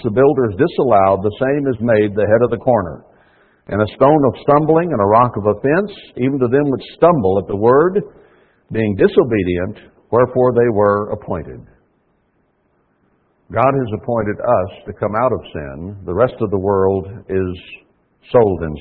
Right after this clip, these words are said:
sin. But you are a chosen generation. Think of yourself that way. You're a chosen generation, a chosen person,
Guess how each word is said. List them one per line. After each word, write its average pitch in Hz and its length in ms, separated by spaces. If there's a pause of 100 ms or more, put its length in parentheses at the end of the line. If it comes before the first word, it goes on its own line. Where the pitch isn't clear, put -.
sin. 73 380 (800)
But 123 220
you 120 680 (160)
are 95 180
a 95 40
chosen 170 880 (180)
generation. 143 840 (1300)
Think 262 180
of 254 100
yourself 151 520
that 95 180
way. 85 400 (760)
You're 147 180
a 147 40
chosen 185 760
generation, 196 800 (800)
a - 60
chosen 202 520
person, 185 500